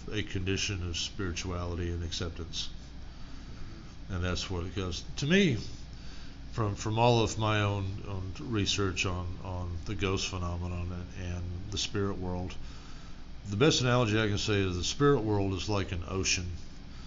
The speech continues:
and we in our current existence are like in a boat.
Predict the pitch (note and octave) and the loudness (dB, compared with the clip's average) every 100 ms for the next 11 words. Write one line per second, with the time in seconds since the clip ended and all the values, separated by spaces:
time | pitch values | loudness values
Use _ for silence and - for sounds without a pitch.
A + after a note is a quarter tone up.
0 | - - - - - G2 F#2+ F#2 F2+ E2+ | -10 -10 -12 -10 -2 0 0 0 -4 -4
1 | - - - - - A#2+ A#2+ A#2+ A#2 A2+ | -6 -8 -8 -8 2 6 8 6 2 0
2 | G2+ F#2+ G2 G2 F2 - G#2+ G2+ F#2 E2 | -2 0 0 0 -2 -2 0 0 -2 -2
3 | F2 F2+ F2+ - F2+ F2 E2+ G2 E2+ E2 | -4 -4 -4 -2 -2 -4 -4 -4 -4 -2
4 | E2+ E2 | -4 -4